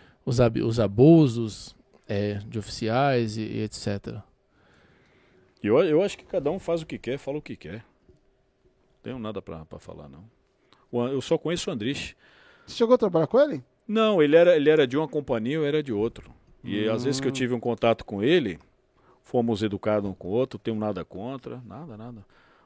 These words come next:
Speaker 2: Os outros não conheço.
Speaker 3: Show de bola, é cada
Speaker 2: E
Speaker 3: um
Speaker 2: cada um
Speaker 3: fazendo,
Speaker 2: fala
Speaker 3: correndo as,
Speaker 2: o que acha
Speaker 3: correndo,
Speaker 2: que
Speaker 3: né?
Speaker 2: deve falar. Cada um faz o que acha que deve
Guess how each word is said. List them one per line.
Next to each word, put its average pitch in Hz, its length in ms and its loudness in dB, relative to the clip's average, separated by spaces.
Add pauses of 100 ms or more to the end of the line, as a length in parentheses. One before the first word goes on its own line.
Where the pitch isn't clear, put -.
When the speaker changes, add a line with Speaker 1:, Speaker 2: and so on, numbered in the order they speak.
(120)
Speaker 2:
Os 107 140 -6
outros 160 240 4
não 147 140 -6
conheço. 113 500 -8 (2000)
Speaker 3:
Show 131 200 -4
de 190 100 -8
bola, 135 400 0
é 277 40 -10
cada 220 240 -10
Speaker 2:
E - 20 -4
Speaker 3:
um 226 40 -8
Speaker 2:
cada 143 220 -4
um - 40 -6
Speaker 3:
fazendo, 214 200 -6
Speaker 2:
fala 165 300 -4
Speaker 3:
correndo 156 320 2
as, - 200 -6
Speaker 2:
o 139 60 -12
que 123 160 -6
acha 120 120 0
Speaker 3:
correndo, 127 160 -2
Speaker 2:
que 127 60 -4
Speaker 3:
né? 135 60 -6
Speaker 2:
deve 120 180 -10
falar. 98 400 -18 (800)
Cada 92 220 -16
um 120 80 -16
faz 127 420 -14
o 135 60 -20
que 123 120 -20
acha 117 160 -20
que - 80 -20
deve 113 160 -20